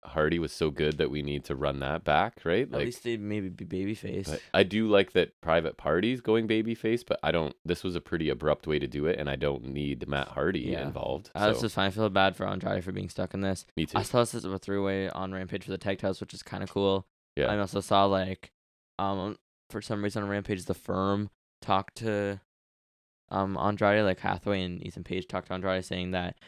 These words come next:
Speaker 2: Hardy's might be contract tampering with Pri-, Party, so that's kinda, I don't know why the Firm's there, but
Speaker 1: Interesting.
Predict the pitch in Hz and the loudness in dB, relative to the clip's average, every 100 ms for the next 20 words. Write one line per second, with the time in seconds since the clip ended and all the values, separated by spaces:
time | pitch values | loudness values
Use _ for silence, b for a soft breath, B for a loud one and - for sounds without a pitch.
0 | B _ 98 95 95 98 95 87 - - | B _ -8 2 4 4 2 0 -8 -12
1 | 98 92 - - 95 90 98 90 107 101 | -10 -8 -10 -2 -2 0 0 0 -4 -4
2 | 104 110 110 - _ _ _ _ 101 - | -2 -4 -4 -14 _ _ _ _ -10 -4
3 | - 98 - _ _ 101 101 104 - - | -2 -2 -6 _ _ -6 -4 -6 -8 -10
4 | - - - 95 - 92 90 90 87 - | -10 -16 -12 -12 -8 -6 -4 -4 -6 -6
5 | 90 92 92 92 95 101 - - _ _ | -6 -6 -6 -6 -6 -8 -18 -20 _ _
6 | _ - - - - - - | _ -10 -8 -10 -14 -16 -16